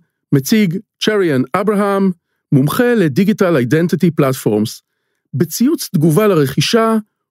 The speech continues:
הוא טוען שהיתרון הגדול של ויזה הוא ברכישה של מיליארדי לקוחות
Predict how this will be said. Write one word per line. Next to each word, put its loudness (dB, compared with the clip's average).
הוא 0
טוען 0
שהיתרון 0
הגדול 0
של 0
ויזה 2
הוא 0
ברכישה -2
של -2
מיליארדי 0
לקוחות 0